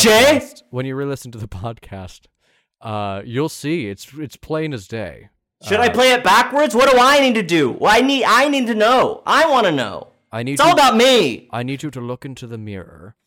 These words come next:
Speaker 1: and say the following phrase three times. <clears throat>
Speaker 2: Okay, right now or for later?
Speaker 1: No, for later.
Speaker 2: Okay, for later.
Speaker 1: Maurice LeSwamp.
Speaker 2: Hmm?
Speaker 1: Maurice LeSwamp. Maurice LeSwamp. That's all.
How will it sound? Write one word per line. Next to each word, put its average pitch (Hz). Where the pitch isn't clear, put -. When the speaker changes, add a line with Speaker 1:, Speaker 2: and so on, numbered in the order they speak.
Speaker 1:
and 98
say 110
the 98
following 123
phrase 104
three 95
times. -
<clears throat> -
Speaker 2:
Okay, -
right 160
now 185
or 170
for 170
later? 120
Speaker 1:
No, 180
for 208
later. 135
Speaker 2:
Okay, 165
for 131
later. 98
Speaker 1:
Maurice 127
LeSwamp. 98
Speaker 2:
Hmm? 117
Speaker 1:
Maurice 92
LeSwamp. -
Maurice 98
LeSwamp. 117
That's 123
all. 104